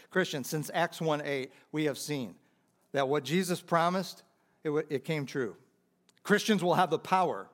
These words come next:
o-, of the Holy Spirit. We've seen that what Jesus commanded, his followers did. They were witnesses of him to the world around them. A-, and that promise, that mission given, it is for every single one of us here today.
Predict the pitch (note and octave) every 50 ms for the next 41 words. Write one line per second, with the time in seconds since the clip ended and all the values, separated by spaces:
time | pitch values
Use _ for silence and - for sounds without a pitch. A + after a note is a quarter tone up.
0 | _ - E3+ E3 D3+ D#3+ D#3 D3 C#3+ - F3 F3+ F3+ F3+ F3 D#3+ - - - -
1 | - - G3 F3+ D#3 B2+ A2+ C#3 F3 F#3 - - A3 A3 G#3 F#3+ F3+ F3 - -
2 | - - - - F3+ G#3 G#3+ E3 C#3+ G#3 G#3 D#3+ E3 - - - G3 F#3+ F3+ G3
3 | A3+ A#3+ A#3+ B3+ B3 A#3+ A3+ - - - - - F#3+ F#3+ F#3 - - G3+ F#3+ G3
4 | G3 F#3+ F#3 F3 F3+ E3 D3+ - - - _ _ - C#3 B2+ E3 E3 C#3+ G#2+ -
5 | - - _ _ _ _ _ _ _ - D#3+ D#3 D#3 D#3 C#3 C3+ D3+ F#3 G#3+ F#3
6 | D3 G#2+ - - - G2 E2+ - - - _ _ _ _ _ - D3+ B2 B2+ C#3+
7 | D3 A#2 G2 E2+ F2 _ _ _ _ _ _ _ _ _ _ _ _ _ - -
8 | C#3+ D3 C#3+ E3 F3+ F3 D#3 D#3 D#3 D#3+ E3+ E3+ E3+ D#3 C3+ A2+ F#2 - - -
9 | D#3+ F#3 E3 F3 E3+ E3+ F#3+ A3 - - - F#3+ G3 G#3 A3 A3 - - G#3 G3+
10 | F#3+ G#3 G#3 - G#3+ F#3 D#3 F3 F#3 G#3 A#3+ A3+ - - - G3+ G#3+ G#3+ F#3+ -
11 | - G3 F3+ F#3+ F#3 A3 A3 A#3+ A3 - - A3 G#3+ G#3 G3 F#3+ G3 G#3 G#3 F#3
12 | D3 D#3 D3+ C#3+ - - - - - - - G3+ G3 G3+ F#3+ F#3 G3 - - -
13 | F#3+ F3+ D#3+ E3+ D#3+ C3+ A2+